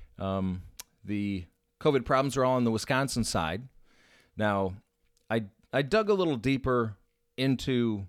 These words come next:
exactly what it takes to cancel one of these games, okay? So, first of all, all fourteen Big Ten teams do have a chief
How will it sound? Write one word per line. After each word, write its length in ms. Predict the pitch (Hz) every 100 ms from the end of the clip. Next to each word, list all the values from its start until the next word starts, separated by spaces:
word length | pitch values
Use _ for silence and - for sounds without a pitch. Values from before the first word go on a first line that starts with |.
| _ _ _ -
exactly 540 | 120 104 131 127 127
what 220 | 113 110
it 120 | 104 -
takes 320 | 107 92 -
to 100 | 101
cancel 380 | - 87 - 90
one 120 | 78
of 60 | 76
these 220 | 71 -
games, 480 | 60 - - - - _ -
okay? 400 | 87 - 87 85 - _ _ _ _
So, 420 | - 131 120 117 - _ _ - -
first 300 | - 214 -
of 80 | 147
all, 160 | 123
all 160 | - 151
fourteen 480 | 156 156 135 131 113
Big 200 | 113 98
Ten 200 | 107 98
teams 400 | - 90 85 -
do 200 | 147 147
have 200 | 131 107
a 80 | 92
chief 540 | - - 175 180 -